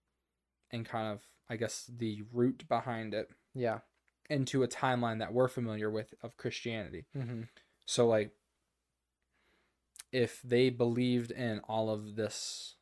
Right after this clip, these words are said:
Speaker 1: other stuff in opposition of Christianity,
Speaker 2: Mm-hmm.
Speaker 1: but obviously,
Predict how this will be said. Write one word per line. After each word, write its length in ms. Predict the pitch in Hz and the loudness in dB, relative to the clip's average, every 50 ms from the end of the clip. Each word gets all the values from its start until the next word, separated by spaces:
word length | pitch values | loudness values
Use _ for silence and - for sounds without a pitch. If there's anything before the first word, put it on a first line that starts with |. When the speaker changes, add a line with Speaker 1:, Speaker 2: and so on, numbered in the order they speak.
| _ _ _ _ _ _ _ _ _ - | _ _ _ _ _ _ _ _ _ -2
Speaker 1:
other 240 | 123 120 123 123 117 | 2 4 4 4 4
stuff 360 | - - - 120 107 - - - | 4 2 0 0 0 -2 -6 -10
in 120 | - 120 | -10 -8
opposition 760 | - 117 113 - - 107 101 - 143 156 156 - - 123 110 110 | -4 -4 -4 -4 -4 -6 0 4 4 4 6 4 2 0 -2 -2
of 160 | 95 - - | -6 -8 -6
Christianity, 840 | - - 120 - - - - 113 104 101 92 92 95 92 92 104 123 | -4 -4 -4 -2 -4 -6 -6 -6 -6 -6 -6 -8 -8 -8 -8 -6 -6
Speaker 2:
Mm-hmm. 300 | 147 131 117 120 113 117 127 - _ _ _ _ | -6 -6 -4 -4 -6 -6 -8 -12 _ _ _ _
Speaker 1:
but 120 | - - - | -2 -2 0
obviously, 760 | - 110 127 151 156 143 127 - - 120 113 110 107 104 | 2 4 4 4 4 4 2 2 0 0 0 0 -2 -4